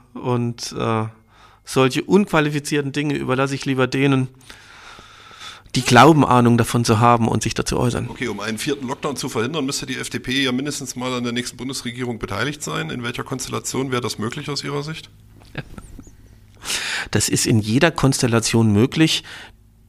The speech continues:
Speaker 1: die gewisse Dinge als Grundvoraussetzungen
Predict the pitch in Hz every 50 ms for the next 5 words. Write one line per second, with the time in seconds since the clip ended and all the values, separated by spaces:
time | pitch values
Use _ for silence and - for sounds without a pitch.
0 | _ _ _ _ - 139 139 139 143 143 147 147 - - - - 120 107 113 127
1 | - - 147 135 - - 123 127 147 156 143 - - 120 - - - - 123 123
2 | 143 151 - - 135 120 113 113 117 113 - 123 110 - - 117 110 110 110 107
3 | 104 107 110